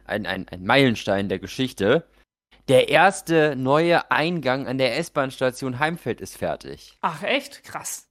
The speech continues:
Speaker 2: Das
Speaker 1: Ja.
Speaker 2: ist tatsächlich eine News wert, auch noch ein paar Wochen später.
Speaker 1: Der vor der Kirche ist
Speaker 2: Hm.
Speaker 1: fertig. Äh, jetzt, als nächstes wird jetzt, glaub ich, der bei der Bushaltestelle, der ist auch schon so einge-,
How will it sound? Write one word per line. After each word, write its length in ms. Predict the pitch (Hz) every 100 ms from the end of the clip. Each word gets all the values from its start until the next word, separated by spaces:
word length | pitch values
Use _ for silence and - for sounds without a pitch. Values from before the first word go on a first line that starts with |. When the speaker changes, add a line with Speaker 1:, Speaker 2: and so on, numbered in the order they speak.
| _
Speaker 2:
Das 140 | - 226
Speaker 1:
Ja. 140 | 208
Speaker 2:
ist 100 | -
tatsächlich 380 | 208 208 208 208
eine 100 | 190
News 320 | 185 208 196
wert, 220 | 202 180
auch 120 | -
noch 120 | 170 165
ein 60 |
paar 180 | - 175
Wochen 180 | 160 165
später. 480 | - 180 156 113 - _ -
Speaker 1:
Der 200 | 143 180
vor 200 | - 165
der 140 | 156 139
Kirche 580 | - 165 156 92 80 - _ _ _
ist 160 | - 110
Speaker 2:
Hm. 60 | 139
Speaker 1:
fertig. 360 | 95 87 120 - - _ _ _ _ -
Äh, 260 | 117 117 -
jetzt, 400 | 123 151 - - - - -
als 240 | 131 135 127
nächstes 640 | 151 180 - 185 175 143
wird 160 | 156 165
jetzt, 220 | 160 -
glaub 220 | 135 135
ich, 140 | 147
der 180 | - 151
bei 120 | 143
der 100 | 143
Bushaltestelle, 840 | 131 147 151 127 104 92 - 95 123
der 120 | 117
ist 120 | 113
auch 140 | 127 131
schon 260 | 135 117
so 100 | 110
einge-, 480 | 110 117 120 104 95